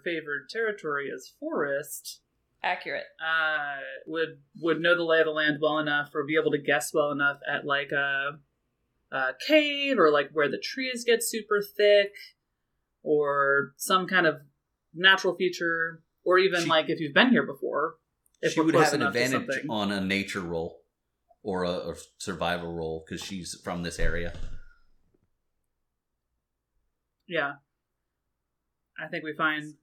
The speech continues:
Speaker 1: we just find somewhere close to hunker down for, like, an hour or two and figure out our next move.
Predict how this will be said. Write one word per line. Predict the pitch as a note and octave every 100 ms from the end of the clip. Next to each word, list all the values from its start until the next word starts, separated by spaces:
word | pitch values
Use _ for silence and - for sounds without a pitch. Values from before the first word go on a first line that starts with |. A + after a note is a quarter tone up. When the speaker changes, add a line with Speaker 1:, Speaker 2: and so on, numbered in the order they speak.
| -
Speaker 1:
we | D3+
just | D3+ D3+ -
find | E3 E3
somewhere | E3 F3+ F#3 D3 - _
close | _ F3 D3 C#3+ -
to | D#3
hunker | D#3 D#3+
down | D3 C#3+ C#3+
for, | C#3+ C3+
like, | C3+ C3 - _ _ _ _ _ _ _ _ -
an | C#3
hour | C#3+ C3
or | C3
two | - C3+ C3
and | C3+
figure | C3+ C3+
out | C3
our | C3
next | C3+ -
move. | C3+ C3